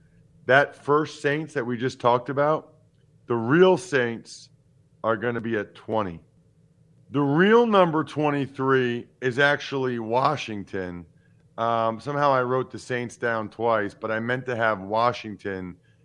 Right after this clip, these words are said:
at twenty-three, just ahead of the Seahawks. Washington, like Seattle, still has to play tonight. So not much to say there, although it's kind of bizarre that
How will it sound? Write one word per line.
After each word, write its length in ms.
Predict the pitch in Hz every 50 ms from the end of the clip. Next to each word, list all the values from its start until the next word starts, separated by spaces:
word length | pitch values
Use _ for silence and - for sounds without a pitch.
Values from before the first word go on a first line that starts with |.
| _ _ _ -
at 240 | 117 113 113 -
twenty-three, 800 | - - 117 120 117 113 110 98 - - 98 104 104 101 101 90 -
just 300 | - 131 127 127 - -
ahead 460 | 113 104 98 107 107 104 107 98 87 _ _ _ _ _ _ _ _ _ _ -
of 240 | 117 117 110 95 92
the 80 | 101 101
Seahawks. 680 | - - 123 123 113 110 107 101 101 101 101 - -
Washington, 840 | - 120 131 143 151 156 139 - 156 151 127 131 139 131 123 120 107 - _ _ _ _ _ _ _ _
like 360 | 110 131 143 143 147 143 143
Seattle, 880 | - - - 123 123 127 147 160 160 147 127 117 104 98 95 98 - _ _ _ _ _ _ _ _ _ _
still 360 | - - - 151 160 147 139
has 300 | 117 131 131 127 127 -
to 100 | - -
play 420 | - - - 131 127 123 120 120 117
tonight. 540 | 117 - 117 117 120 117 113 104 104 104 -
So 120 | - 123
not 200 | 135 143 156 160
much 220 | 160 151 143 147
to 120 | - 123 110
say 260 | - - 139 139 143
there, 260 | 120 120 113 113 110
although 400 | 110 113 113 107 117 117 113 113
it's 140 | 113 - -
kind 240 | - 139 139 143 139
of 100 | 127 113
bizarre 560 | 120 117 101 110 123 131 131 123 113 107 104
that 360 | 104 107 104 104 104 - -